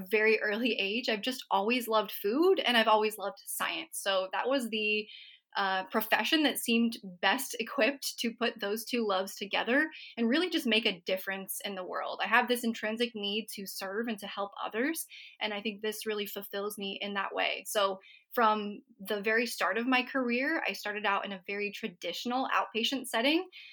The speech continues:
So I know as, as you might, um, experience as well, I was counseling individuals on how to, uh, manage chronic lifestyle re-, related conditions. But where I was at really wasn't a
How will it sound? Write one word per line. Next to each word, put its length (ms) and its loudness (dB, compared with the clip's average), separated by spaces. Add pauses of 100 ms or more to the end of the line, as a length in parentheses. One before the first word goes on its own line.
So 420 -4
I 60 -6
know 160 -4
as, 300 -6
as 120 -8
you 160 2
might, 320 4 (160)
um, 280 -6
experience 440 2
as 120 -6
well, 200 8
I 80 8
was 120 -2 (120)
counseling 460 -2
individuals 720 -6
on 160 -6
how 240 -4 (140)
to, 340 -6 (360)
uh, 360 -4
manage 560 4
chronic 500 0
lifestyle 540 -2
re-, 260 -4
related 400 -2
conditions. 720 -2 (480)
But 240 4
where 360 0
I 100 8
was 220 4
at 320 8
really 240 -2
wasn't 420 0
a 160 -4